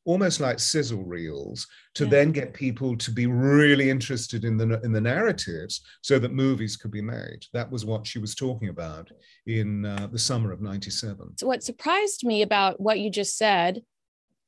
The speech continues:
Speaker 2: is that I, I had totally forgotten about that. That was initially w-, what she told, I believe, Patrick Jepson in regards to meeting with the B B C, was that she
Speaker 1: Mm-hmm.
Speaker 2: intended to make documentaries. And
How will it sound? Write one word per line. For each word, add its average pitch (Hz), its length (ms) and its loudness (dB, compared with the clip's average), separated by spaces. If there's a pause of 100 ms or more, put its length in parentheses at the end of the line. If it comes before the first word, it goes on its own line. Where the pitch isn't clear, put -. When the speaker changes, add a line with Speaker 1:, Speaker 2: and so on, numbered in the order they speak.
(200)
Speaker 2:
is 226 220 6
that 214 240 4 (300)
I, 302 360 2 (260)
I 269 120 0
had 285 200 0
totally 311 460 0
forgotten 247 340 0
about 202 280 0
that. 185 260 0
That 220 160 2
was 233 160 -2
initially 277 540 0
w-, 226 220 -2
what 214 220 0
she - 160 -4
told, 214 560 0
I 208 80 0
believe, 233 460 4
Patrick 254 500 -2
Jepson 220 680 0 (360)
in 226 140 4
regards 214 640 4 (100)
to 214 380 6
meeting 226 340 4
with 240 100 4
the 214 140 4
B 208 160 2
B 196 160 -2
C, 202 480 0 (260)
was 214 200 4
that 233 180 2
she 247 460 2
Speaker 1:
Mm-hmm. - 100 0
Speaker 2:
intended 247 560 0
to 240 120 -4
make 196 220 -2
documentaries. 190 920 -2 (440)
And 220 360 4